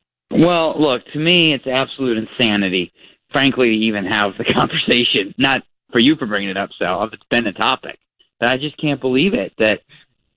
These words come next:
fans of a team that took y-, several years to build up and, and to get to a place where they have players like Syndergaard and DeGrom and Conforto would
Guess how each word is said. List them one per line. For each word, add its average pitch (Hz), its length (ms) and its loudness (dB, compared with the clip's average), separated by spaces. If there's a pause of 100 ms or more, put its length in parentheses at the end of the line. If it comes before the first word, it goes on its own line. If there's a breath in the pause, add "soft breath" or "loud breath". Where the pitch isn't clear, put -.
(280)
fans 139 340 2
of 113 100 -4
a 117 60 -2
team 143 460 0
that 107 160 -4 (120)
took 131 180 0 (100)
y-, 117 240 -2 (240)
several 127 260 2
years 123 360 2
to 107 80 -4
build 113 280 0
up 127 280 -2
and, 98 180 -8 (580 soft breath)
and 107 320 -2
to 104 80 -16
get 143 300 0
to 127 100 2
a 110 60 0
place 113 260 -2
where 107 120 2
they 101 60 0
have 104 180 -2 (300)
players 104 320 0
like 98 260 -2
Syndergaard 101 400 0
and 90 120 -6
DeGrom 98 460 -2
and 90 100 -8
Conforto 95 640 2
would 101 140 -4